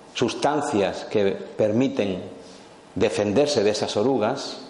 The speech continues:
y desprenderse de ellas, sin evidentemente haber comunicado nada, porque no tiene la forma visible para nosotros de hacerlo,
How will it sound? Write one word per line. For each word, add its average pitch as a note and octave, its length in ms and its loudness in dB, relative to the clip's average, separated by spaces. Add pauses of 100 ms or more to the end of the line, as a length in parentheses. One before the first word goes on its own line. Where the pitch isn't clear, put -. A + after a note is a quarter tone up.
(220)
y A2+ 80 0
desprenderse G2+ 760 2
de B2+ 180 4
ellas, A2 440 -2 (840)
sin G#2 260 2
evidentemente G#2 680 2
haber G#2+ 220 2
comunicado G#2 600 0
nada, B2+ 260 2
porque G2 240 -2
no G#2 160 0
tiene A#2 220 2
la G2 140 0
forma A2+ 500 0
visible A2 540 2
para E2 160 0
nosotros F#2+ 480 0
de G#2 80 4
hacerlo, A2+ 520 0